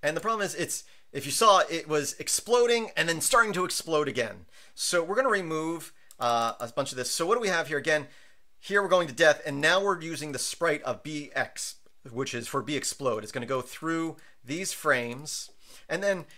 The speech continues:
T N T, I don't know what T N T ex-, actually stands for, but it's when basically you wanna call a function. Uh, and here they're, they're calling one and then another, but you can actually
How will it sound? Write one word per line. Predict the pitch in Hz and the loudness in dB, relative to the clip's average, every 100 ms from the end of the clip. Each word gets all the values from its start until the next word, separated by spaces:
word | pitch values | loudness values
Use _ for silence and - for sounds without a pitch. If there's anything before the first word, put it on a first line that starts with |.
| - | -14
T | 254 | -10
N | 294 | -2
T, | 240 | 0
I | |
don't | 302 | 2
know | 311 | 0
what | - | 0
T | 226 | -2
N | 202 | -4
T | 185 | -6
ex-, | - 139 | -4 -2
actually | 143 - | -2 -2
stands | 127 127 123 139 | -2 0 0 -2
for, | 185 185 | 0 0
but | 160 | 2
it's | 147 165 | 0 0
when | 160 151 | -4 -2
basically | 151 - 165 | -4 -4 -6
you | 123 | -4
wanna | 127 123 113 - - | -2 -2 -4 -10 -10
call | - 135 127 | -2 0 0
a | |
function. | - 131 135 - 151 151 139 - - - | 0 -2 -2 -4 -6 -6 -12 -20 -20 -4
Uh, | 120 120 117 | 2 2 2
and | 131 127 117 - - - | 0 -2 -4 -14 -20 -14
here | - 214 196 | 0 4 4
they're, | 151 151 | 4 0
they're | 143 | -2
calling | 123 156 147 135 | -2 2 2 2
one | 139 160 160 | 0 2 2
and | - 135 | 0 -2
then | 131 | 0
another, | 135 147 | 2 2
but | 143 131 | 0 -6
you | |
can | 196 | -4
actually | 262 - 196 | -4 -4 -8